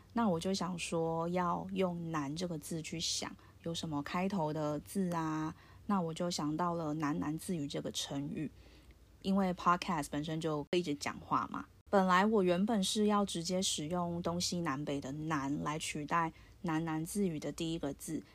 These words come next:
也就是那个口部的“喃”，但后来又想到有一些朋友也会直接用 “nan” 来称呼我，那我就直接把第一个字改成 Nancy 的前三个字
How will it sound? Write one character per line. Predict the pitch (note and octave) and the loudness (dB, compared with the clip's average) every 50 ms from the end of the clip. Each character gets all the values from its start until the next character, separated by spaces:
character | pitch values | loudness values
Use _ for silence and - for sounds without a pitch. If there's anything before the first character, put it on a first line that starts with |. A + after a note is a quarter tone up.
| - - | -10 -6
也 | - E3 | -4 -2
就 | D3+ E3+ F3 | -2 -2 -2
是 | E3+ - | -2 -2
那 | F#3 F3+ F3 | -2 -2 -2
个 | E3+ E3 E3 | -4 -4 -6
口 | - - - E3 D3+ | -6 -6 -6 -6 -6
部 | - - F#3+ F#3 | -4 -2 -2 -2
的 | - D3 C#3 | -2 -2 -4
“喃”， | D3 D3 D3 D3+ A#2 A2+ C3+ C3+ F#3+ - - - - - - | -4 -4 -4 -4 -2 -2 -2 -4 -4 -6 -12 -20 -20 -6 2
但 | - C4 B3+ B3 | 4 6 6 8
后 | C4 C#4 B3 G#3+ | 8 6 6 6
来 | G3 F3+ D#3+ D3+ D3 D3 D3+ D#3 | 4 4 4 4 4 4 2 2
又 | E3 F#3+ G#3+ G3+ | 2 2 2 2
想 | - F#3 - F3 | 2 0 -4 -2
到 | F3+ F#3 E3 D3 - - - - - | 2 4 4 4 2 0 -6 -8 -2
有 | - D#3+ E3 | 2 2 2
一 | |
些 | F3 G#3 A3+ | 2 2 0
朋 | A3+ A3 G#3+ E3 D#3+ | 2 2 0 0 2
友 | D#3+ D#3 D3 | 2 0 0
也 | D3 | 0
会 | E3 F3+ F3+ F3 | 2 2 2 2
直 | - D#3+ | 0 -2
接 | D3 E3+ D#3 D3+ | -2 -2 -2 0
用 | D#3 E3 D#3 D3+ D3+ D#3 | 0 0 0 0 0 -2
“nan” | D#3 E3 E3+ F3 F3+ F3+ F3 F3 F3+ F#3 F#3 F#3 F#3+ - - - - - | -2 0 0 2 2 2 2 2 2 2 2 0 -2 -6 -12 -12 -6 -4
来 | D#3+ D3+ | -2 -2
称 | D3 - - E3 E3 | -2 -2 -4 -4 -4
呼 | E3 E3 D#3+ D#3+ E3 | -4 -4 -4 -2 0
我， | D#3+ D3 - - - - - - - - | 0 0 0 -2 -8 -16 -20 -14 -4 0
那 | A#3+ A#3+ G#3+ | 2 4 4
我 | F3+ E3 D#3+ | 4 2 0
就 | F#3+ F#3+ - G3 F#3+ F#3+ | 0 2 4 4 4 4
直 | F#3 F#3 - E3+ F3 | 2 2 -2 -2 0
接 | F#3+ - B3 C4 B3+ | 2 2 2 2 2
把 | - G3+ F#3 | 2 0 0
第 | F#3+ - G3+ G#3 G#3+ | 2 2 4 4 4
一 | A3+ A#3 | 4 4
个 | A#3+ G3 | 2 2
字 | F3+ F#3+ - G#3 G3 E3 - - - - - - - - - - - | 0 0 -2 -2 -2 -2 -2 -6 -10 -16 -20 -20 -20 -20 -20 -20 -6
改 | - F3 D3+ C#3 | -2 -2 0 0
成 | C3 - D3+ C#3+ D3 D#3+ E3+ | -2 -2 -2 0 0 2 2
Nancy | F#3+ G3+ A3 A3 - G#3+ | 4 4 4 4 2 0
的 | - - - | 0 -2 -4
前 | - - - C#3+ D3 | -4 -2 -2 -2 0
三 | C#3+ - C#3+ D3+ | 0 0 -2 -2
个 | D3 - | -2 -4
字 | - - - D3 | -6 -6 -6 -8